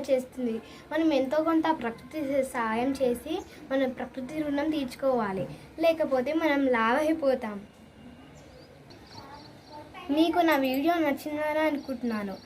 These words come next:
వెంటనే వచ్చి లైక్ చేయండి, షేర్ చేయండి. ఇంకెన్నెన్నో వీడియోస్ చూడాలంటే సబ్స్క్రైబ్ చేయండి. మర్చిపోవద్దు సబ్స్క్రైబ్. మీ అభిప్రాయం తెలపాలంటే కామెంట్ చేయండి.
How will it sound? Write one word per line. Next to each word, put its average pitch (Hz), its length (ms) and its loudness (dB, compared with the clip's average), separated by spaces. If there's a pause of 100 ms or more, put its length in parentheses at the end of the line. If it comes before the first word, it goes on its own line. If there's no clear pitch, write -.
(440)
వెంటనే 294 440 2
వచ్చి 302 300 2
లైక్ 214 260 0 (100)
చేయండి, 311 220 4
షేర్ 294 320 0 (120)
చేయండి. 220 300 0
ఇంకెన్నెన్నో 294 680 2
వీడియోస్ 247 440 2
చూడాలంటే 247 400 0
సబ్స్క్రైబ్ 285 600 0
చేయండి. 208 340 0 (360)
మర్చిపోవద్దు 254 680 0
సబ్స్క్రైబ్. 254 880 0 (440)
మీ 294 120 -2
అభిప్రాయం 285 580 2
తెలపాలంటే 262 560 2
కామెంట్ 381 520 4
చేయండి. 196 380 0